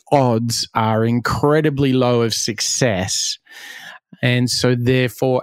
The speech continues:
having a method with checkpoints, measures, frameworks is essential, 'cause you're literally embarking on one of the hardest things ever.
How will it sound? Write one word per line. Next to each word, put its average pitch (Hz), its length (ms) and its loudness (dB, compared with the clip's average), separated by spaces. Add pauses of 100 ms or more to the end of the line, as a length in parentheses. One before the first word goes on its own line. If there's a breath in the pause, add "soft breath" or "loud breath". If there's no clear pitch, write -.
(120)
having 156 640 2
a 120 120 0
method 120 800 0
with 113 180 -2
checkpoints, 123 720 -2
measures, 120 840 0 (320 loud breath)
frameworks 135 960 0 (160)
is 151 240 2 (100)
essential, 151 880 2
'cause 131 260 0
you're 151 140 4
literally 156 480 2
embarking 127 640 0
on 113 140 0
one 117 140 0
of 113 80 0
the 110 80 0
hardest 127 500 0
things 123 240 0
ever. 175 320 0